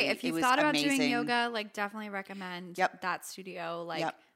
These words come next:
Speaker 1: we just know it's not really for us, but we wanna try it.
Speaker 2: Yep.
Speaker 1: <laughs>
Speaker 2: And I'm glad we did. And, you know, I would totally do a drop-in class if I'm feeling particularly tight or stiff.
Speaker 1: Yes.
Speaker 2: I would drop in and do a yoga class
Speaker 1: Yeah.
Speaker 2: if I feel like I need it.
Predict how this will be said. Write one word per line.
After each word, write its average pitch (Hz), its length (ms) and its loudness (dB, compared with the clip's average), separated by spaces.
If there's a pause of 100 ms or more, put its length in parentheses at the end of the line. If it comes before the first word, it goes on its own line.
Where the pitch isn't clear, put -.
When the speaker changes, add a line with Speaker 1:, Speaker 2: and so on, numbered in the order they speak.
(120)
Speaker 1:
we 208 100 -10
just 196 180 -10
know 165 120 -6
it's 170 160 -12
not 151 100 -8
really 160 160 -10
for - 240 -14
us, 165 180 -8
but - 120 -12
we 202 80 -10
wanna 262 180 -8
try 349 240 -14
it. - 80 -20 (220)
Speaker 2:
Yep. 220 160 -2 (120)
Speaker 1:
<laughs> 285 120 6
Speaker 2:
And 180 160 0
I'm 175 100 0
glad 170 260 2
we 190 120 -6
did. 151 360 -2
And, 226 140 2
you 247 80 2
know, 254 180 4 (220)
I 226 80 -2
would 277 240 -2
totally 233 380 0
do 196 180 -4
a 170 60 2
drop-in 165 480 -2
class 208 420 -2
if - 100 -12
I'm 180 120 -8
feeling 175 360 -4
particularly 170 760 -6
tight 208 480 -4
or 143 140 -2
stiff. 202 160 -4
Speaker 1:
Yes. 208 320 4 (320)
Speaker 2:
I 208 80 6
would 285 160 2
drop 156 280 4
in 151 100 2
and 147 120 -2
do 147 120 -2
a 147 40 0
yoga 135 300 2
class 151 340 0
Speaker 1:
Yeah. 285 140 8
Speaker 2:
if 202 80 6
I 160 60 0
feel 160 260 -2
like 147 180 4
I 151 100 2
need 143 280 -2
it. 214 200 -2